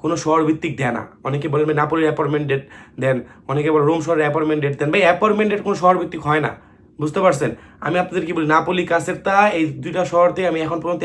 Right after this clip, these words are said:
একটা ভিসার আপডেট পাই নাই। তো এই কাজ, এই অনেক সোর্স লাগাইছে, অনেক খবরবার্তা লাগাইছে, তারপরেও তারা বলতেছে এখান থেকে এখনো কোনো ধরে নাই। বেশ কিছুদিন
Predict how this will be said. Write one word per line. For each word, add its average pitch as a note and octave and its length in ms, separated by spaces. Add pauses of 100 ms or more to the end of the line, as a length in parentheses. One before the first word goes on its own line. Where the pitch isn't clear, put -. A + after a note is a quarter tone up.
একটা F#3+ 220
ভিসার D#3+ 260
আপডেট C#3+ 280
পাই C#3+ 160
নাই। G#2+ 100 (460)
তো - 40 (120)
এই E3+ 60 (100)
কাজ, F#3+ 180 (140)
এই F#3 80 (280)
অনেক G3+ 160 (240)
সোর্স E3+ 180 (100)
লাগাইছে, E3+ 240
অনেক F3 220
খবরবার্তা F#3 420
লাগাইছে, F3 200
তারপরেও E3+ 400
তারা E3+ 220
বলতেছে F3+ 320
এখান D#3 180
থেকে D#3 140
এখনো D#3 260
কোনো E3 120 (140)
ধরে C3 220
নাই। A#2 100 (440)
বেশ D#3 200
কিছুদিন F3+ 280